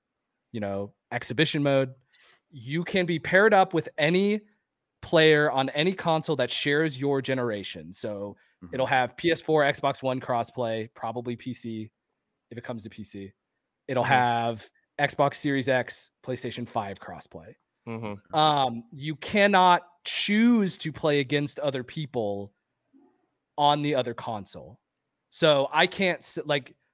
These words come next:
Speaker 1: I, if I'm on, if I'm on PlayStation five and Mike, you're on Xbox, of course,
Speaker 2: Mm-hmm.
Speaker 1: I can't shoot you a message and say, "Hey, let's play
Speaker 2: Right.
Speaker 1: N H L twenty-three." We have, we have to meet up. So that opens up the pool of matchmaking, which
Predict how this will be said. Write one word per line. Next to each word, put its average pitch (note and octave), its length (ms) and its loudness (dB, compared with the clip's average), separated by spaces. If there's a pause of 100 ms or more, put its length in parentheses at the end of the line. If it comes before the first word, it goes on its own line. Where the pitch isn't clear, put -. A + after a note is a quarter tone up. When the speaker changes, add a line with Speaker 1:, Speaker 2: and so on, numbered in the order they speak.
(160)
Speaker 1:
I, D3 140 0
if D#3 120 0
I'm F#3+ 180 8
on, F3 300 6
if D#3+ 120 -2
I'm F3+ 160 6
on F#3 140 6
PlayStation E3 540 -2
five D3 260 2
and C3+ 100 -4
Mike, C3+ 240 -4
you're C3+ 140 -2
on B2 80 0
Xbox, B2 480 -6
of A2 80 -14
course, G2+ 480 -12 (300)
Speaker 2:
Mm-hmm. D#2+ 140 -20
Speaker 1:
I E3+ 80 8
can't F#3 260 2
shoot F3+ 180 -4
you D#3+ 120 -2
a - 20 -2
message C#3+ 360 -2
and C3 80 -8
say, C3 140 -2
"Hey, D3 200 -2
let's C3 180 -6
play B2 640 -4 (440)
Speaker 2:
Right. F#2 280 -10 (160)
Speaker 1:
N C#3+ 100 -4
H C3+ 160 -4
L C3+ 100 0
twenty-three." A2+ 720 -8 (640)
We C#3+ 120 -8
have, D#3 280 0 (100)
we D#3 100 -2
have D#3+ 180 2
to D3 120 -4 (100)
meet D3 260 -4
up. G2+ 320 -4 (240)
So - 200 -2
that F#3+ 160 6
opens A#3+ 320 4
up G#3 160 0
the E3 60 -6
pool G3+ 300 -4
of B2+ 80 -10
matchmaking, E3+ 640 -6
which E3+ 140 -6